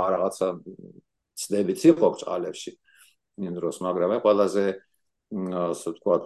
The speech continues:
სწრაფი და ყველაზე კარგად შეგუებადი გარემოსთან აღმოჩნდა ეს ფორმა ჩვენი, რომელიც თავიდან R N A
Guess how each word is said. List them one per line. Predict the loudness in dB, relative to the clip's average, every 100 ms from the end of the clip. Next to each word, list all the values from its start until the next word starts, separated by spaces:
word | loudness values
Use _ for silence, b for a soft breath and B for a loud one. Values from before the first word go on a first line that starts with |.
| -4 -8
სწრაფი | -8 -8 -2 0 0 -2
და | -2 -2
ყველაზე | -4 -2 -2 -2
კარგად | 0 0 2 0
შეგუებადი | 0 -2 2 2 2 0 0 0
გარემოსთან | 0 0 0 0 0 2 4
აღმოჩნდა | 4 0 -2 2 2
ეს | 2
ფორმა | -2 -10 -12 _
ჩვენი, | -20 -18 -16
რომელიც | -4 0 2
თავიდან | 8 8 8 6
R | 2 2
N |
A | 0